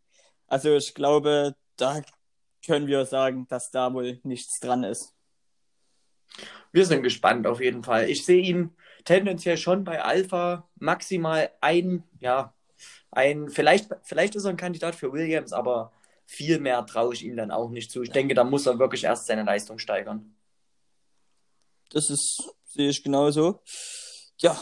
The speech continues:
Speaker 1: da haben wir jetzt eigentlich alles. Matt Eagle,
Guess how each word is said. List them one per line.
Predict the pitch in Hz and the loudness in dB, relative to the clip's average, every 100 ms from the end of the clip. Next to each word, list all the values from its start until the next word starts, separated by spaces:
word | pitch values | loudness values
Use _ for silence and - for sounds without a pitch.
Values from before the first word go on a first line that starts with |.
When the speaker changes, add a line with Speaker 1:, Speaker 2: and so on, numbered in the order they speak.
| - - | -10 -8
Speaker 1:
da | 139 143 | -2 6
haben | 143 202 | 6 8
wir | 208 | 6
jetzt | 190 | 6
eigentlich | 180 190 190 - | 2 0 -2 -4
alles. | 202 208 220 - - | -2 -2 -4 -6 -8
Matt | 160 165 - | -2 -2 -2
Eagle, | 196 233 254 | -2 0 -2